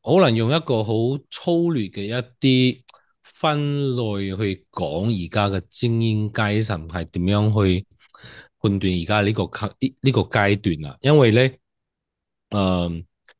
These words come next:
馬來西亞嘅呢啲，呃，elite 啊，其實係 quite diversified in a way。I mean，我哋有好多係用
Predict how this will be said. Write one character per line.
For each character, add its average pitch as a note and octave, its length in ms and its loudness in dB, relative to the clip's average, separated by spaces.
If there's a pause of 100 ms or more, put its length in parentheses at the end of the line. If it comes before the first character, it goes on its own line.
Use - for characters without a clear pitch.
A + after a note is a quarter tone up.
馬 D#3 120 4
來 C#3 80 4
西 D3 100 2
亞 C3+ 160 4
嘅 B2 120 4
呢 C#3 140 4
啲， C#3+ 400 2
呃， F#2+ 180 -4 (320)
elite A2 380 4
啊， G#2+ 140 0
其 G#2+ 120 -2
實 G2 160 0
係 F2+ 300 -4 (160)
quite - 240 -2 (400)
diversified A2+ 680 4 (180)
in A2+ 120 4
a F#2+ 80 4
way。 F2+ 320 2 (400)
I A2+ 80 -2
mean， A#2+ 180 0 (300)
我 E3 140 2
哋 D#3 80 8
有 C3 240 6
好 B2+ 180 4
多 C#3+ 240 2
係 G2 200 -2
用 F#2 220 -6